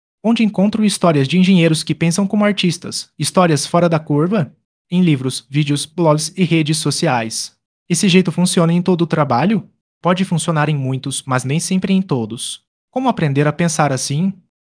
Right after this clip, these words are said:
Desenhe, brinque e tente coisas sem medo de errar. Precisa de talento de artista? Não. Prática e gosto de inventar bastam. Isso ajuda a resolver problemas grandes.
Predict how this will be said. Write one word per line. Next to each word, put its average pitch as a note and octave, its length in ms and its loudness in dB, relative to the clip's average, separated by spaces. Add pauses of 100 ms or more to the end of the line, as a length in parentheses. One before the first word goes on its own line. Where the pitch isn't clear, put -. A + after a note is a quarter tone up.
(100)
Desenhe, C#3+ 380 0
brinque E3+ 460 -2
e G3+ 80 0
tente F#3+ 340 0
coisas F#3 300 0
sem D#3+ 160 0
medo C#3 260 0
de C3 100 -2
errar. A#2+ 460 -2 (260)
Precisa F3+ 360 0
de E3+ 100 0
talento C3+ 400 0
de C#3 80 0
artista? D#3 580 -2 (320)
Não. B2 300 0 (380)
Prática G3 520 -2
e G3 80 -4
gosto D#3+ 320 -2
de C3 120 -4
inventar E3+ 340 -2
bastam. C#3 560 -2 (360)
Isso G3+ 220 0
ajuda D3 260 2
a - 20 2
resolver D3 400 2
problemas E3 480 2
grandes. C3+ 640 -2